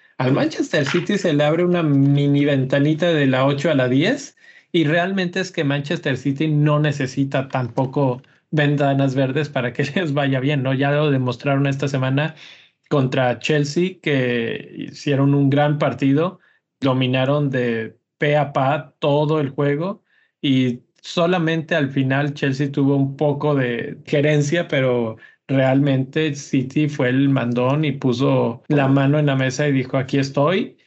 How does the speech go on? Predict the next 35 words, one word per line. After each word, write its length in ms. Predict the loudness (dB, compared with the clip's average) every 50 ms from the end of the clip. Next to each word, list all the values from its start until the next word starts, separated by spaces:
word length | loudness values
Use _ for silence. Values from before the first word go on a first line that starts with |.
| _ _ _ _
Y 140 | -2 -2 -2
pues 240 | 0 0 0 2 2
ya 160 | 2 2 2
es 80 | 0 0
segundo 440 | -2 -2 0 0 0 0 0 0 0
lugar 320 | 2 2 0 0 -2 -2
de 120 | -2 -2
la 120 | -2 -2 -2
tabla 280 | -2 -2 -2 -2 -2
general 580 | -2 -4 -4 -2 -2 0 0 0 0 -2 -6 -12 _ _
por 160 | -4 -4 -2
detrás 380 | -2 -4 -4 -2 -2 0 0 0
de 100 | 0 0
Liverpool, 560 | 2 2 2 0 0 -2 -2 -4 -4 -4 -6 -4
que 120 | -2 0 0
Liverpool 460 | 2 2 0 0 0 0 0 0 0
es 140 | 0 -2 -4
el 140 | -6 -4
que 100 | -4 -6
tiene 300 | -4 -2 -2 -2 0 -2
un 80 | -2 -2
poco 240 | -4 -4 -2 -2 -2
más 220 | -2 -2 -2 -2
salpicado 520 | -2 -4 -2 -2 -4 -2 -2 -2 -2 0 -2
todo, 220 | -2 -2 -2 -2
¿no? 120 | -2 -2
Ese 200 | -2 -2 -2 -4
es 100 | -4 -6
como 280 | -4 -4 -2 -2 -2 -2
que 120 | -2 -2
rojo, 340 | 0 0 0 0 2 2 0
verde, 280 | 0 2 0 0 0 0
amarillo, 400 | 0 0 0 0 0 0 0 0
rojo, 340 | 0 0 -2 0 0 0 0
ve-, 200 | 2 0 -2